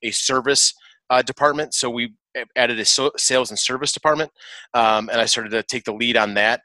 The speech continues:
and, uh, oversaw, like, the courtside club and our courtside seating and,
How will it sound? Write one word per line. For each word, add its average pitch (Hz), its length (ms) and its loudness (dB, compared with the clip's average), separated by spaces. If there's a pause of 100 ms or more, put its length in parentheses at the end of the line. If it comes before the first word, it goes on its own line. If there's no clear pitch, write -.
and, 107 180 -6
uh, 101 300 0
oversaw, 117 500 2
like, 104 220 -2
the - 60 -20
courtside 117 580 0
club 117 440 2
and 104 80 0
our 107 80 0
courtside 113 500 -2
seating 110 340 -2
and, 104 120 -2